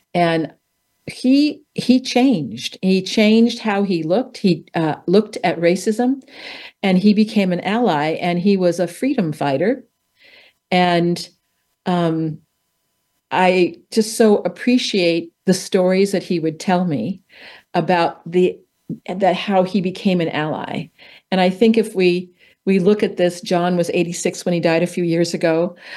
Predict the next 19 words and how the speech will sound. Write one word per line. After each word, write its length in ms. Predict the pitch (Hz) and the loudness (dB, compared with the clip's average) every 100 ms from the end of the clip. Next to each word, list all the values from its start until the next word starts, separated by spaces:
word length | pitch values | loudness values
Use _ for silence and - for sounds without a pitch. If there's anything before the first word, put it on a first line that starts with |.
| - - | -18 -4
Um, 340 | 170 165 165 - | -2 0 -2 -6
how 280 | - 190 190 | -2 2 4
old 260 | 180 180 | 4 2
would 140 | 175 160 | 0 -4
Martin 300 | 175 - 170 | -4 -2 -4
Luther 220 | 170 175 | -2 -4
King 500 | - 185 175 180 185 | -2 0 0 -2 0
be? 240 | 175 170 | 2 2
Probably 460 | 185 - 160 170 170 | 0 -4 -4 -2 0
around 260 | 165 165 | 0 0
the 80 | 175 | -2
same 320 | 180 - 165 | -4 -4 -2
age 260 | 160 160 170 | 0 -2 -2
if 120 | 160 | -4
he 120 | - | -4
would 120 | 160 160 | -2 -2
have 120 | 160 | 0
lived. 380 | 160 160 190 - - - - - - | 0 0 -2 -12 -16 -14 -14 -16 -4
Um, 440 | 170 165 156 208 | 0 0 -2 -4